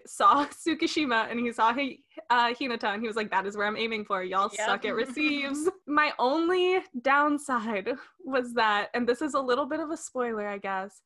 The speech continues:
Speaker 1: we all know the one person that Toru Ikawa can never be on teams with. <laughs> So I had to automatically discount
Speaker 2: <laughs>
Speaker 1: my boy,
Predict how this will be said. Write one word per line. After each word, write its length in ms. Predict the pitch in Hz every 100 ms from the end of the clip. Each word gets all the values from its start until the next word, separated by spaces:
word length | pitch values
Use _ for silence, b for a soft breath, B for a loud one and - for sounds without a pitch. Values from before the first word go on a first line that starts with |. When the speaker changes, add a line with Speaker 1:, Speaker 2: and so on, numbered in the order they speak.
| b b b -
Speaker 1:
we 220 | 233 269
all 260 | 233 262 302
know 240 | 302 285
the 140 | 302
one 260 | 247 233 262
person 360 | 277 240 302 262
that 180 | 226
Toru 440 | - 233 247 262 277
Ikawa 420 | 277 233 226 226
can 180 | 294 247
never 280 | 214 233 254
be 180 | 247 254
on 220 | 262 277
teams 440 | - 311 339 311
with. 480 | 294 262 254 349 - -
<laughs> 60 | - _ _ _ _ _ B B B 539 -
So 300 | - 311 285 262
I 100 | 302
had 380 | - 262 262
to 160 | - 277 -
automatically 720 | 254 285 269 254 247 254 254
discount 760 | 277 320 453 320 311 262 285 277
Speaker 2:
<laughs> 0 |
Speaker 1:
my 140 | 277
boy, 580 | 240 247 233 220 220